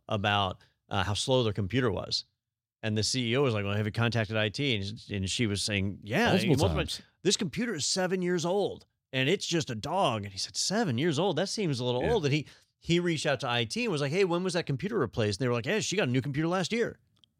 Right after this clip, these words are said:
Speaker 2: Ruh-roh.
Speaker 1: And so then they started to look, and that's when they found out there were a lot of people that were marked out as having gotten new computers and hadn't.
Speaker 2: Mm.
Speaker 1: And they
Speaker 2: Mm, mm,
Speaker 1: went
Speaker 2: mm.
Speaker 1: on eBay. Uh, in this case, there was a,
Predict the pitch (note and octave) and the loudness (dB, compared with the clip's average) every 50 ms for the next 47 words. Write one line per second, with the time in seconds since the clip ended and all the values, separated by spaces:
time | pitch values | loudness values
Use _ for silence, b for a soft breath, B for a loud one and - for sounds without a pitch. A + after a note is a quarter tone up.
0 | _ _ _ _ _ _ _ _ _ - A2 D3 G3 - C3+ B2+ A#2+ A#2 A2+ G#2+ | _ _ _ _ _ _ _ _ _ 2 2 2 4 4 4 4 6 4 4 2
1 | - _ _ _ A#2+ A#2+ A#2 A2 B2+ B2 A#2+ C#3 C#3+ C#3+ B2+ - - B2+ B2 A#2+ | -2 _ _ _ 2 2 2 2 2 2 2 2 4 2 2 2 2 0 0 2
2 | A2 A#2+ B2+ E3+ A#3+ A3 D3+ B2+ - - - - C3 A#2+ A2+ A#2 A#2 A#2+ A#2+ - | 0 0 4 4 4 4 4 2 -2 -6 -12 -8 -6 -4 -2 0 0 0 -2 -2
3 | - C3+ B2+ A2+ A2 G#2 - A#2 G#2+ G#2+ G#2+ G#2+ G#2+ G2+ G2+ G#2 G#2+ G#2+ G#2 G2+ | -4 -2 0 0 0 0 0 0 0 0 2 2 2 2 2 2 0 0 2 2
4 | F#2 F#2 F#2+ G2 G2+ G2 F#2+ G2+ G#2+ A2+ A#2+ B2+ C#3 A#2+ - D3+ E3+ E3+ D3 C#3 | 2 2 0 0 0 0 0 2 4 4 4 4 2 0 0 -2 -2 0 0 0
5 | A#2+ A2 G#2 G#2 A2 A2 A2 - A2+ G#2 G2 G2 F#2+ A#2 A2 A2+ A2 G#2 G#2 G2 | 0 0 2 2 2 0 0 0 0 -2 0 0 0 0 0 2 2 0 0 0
6 | G2+ G#2 G#2 F#2 A2 G2+ F2+ C3 F3 E3 A#2+ G#2 G2 - - - - F#2 E2 - | 2 0 2 2 0 0 2 2 2 4 2 2 0 -2 -4 -6 -8 -8 -6 -2
7 | - G#2+ E2+ - - - - - _ _ _ _ _ - G#2+ B2 B2+ G#2 D#2+ C#2 | 0 0 0 -2 -6 -12 -16 -18 _ _ _ _ _ 0 2 2 2 2 0 0
8 | - G2 F#2+ F2+ F2+ F2+ F#2 F#2+ F#2 F#2 F2 E2 E2+ - E3 E3 G#2+ F#2+ E2 - | 0 0 0 2 4 6 8 8 8 6 6 4 4 4 2 2 2 2 0 -2
9 | - G#2+ A2 A#2 C#3 D3 B2 G2 F2+ B B B B B B A#2+ A#2 A#2 A#2 C3 | -2 -2 0 2 2 4 4 4 2 B B B B B B 0 0 2 0 -2
10 | B2+ C3 F3 C4 - - - F3 B2 G#2+ G#2 A2 - - - C#3 C3+ C#3+ C3+ A#2 | 2 2 2 2 2 0 -2 -4 -2 -2 -2 -4 -4 -6 -4 -2 0 0 0 2
11 | B2 A2+ G#2+ G#2+ G#2 - | 2 2 2 2 0 -2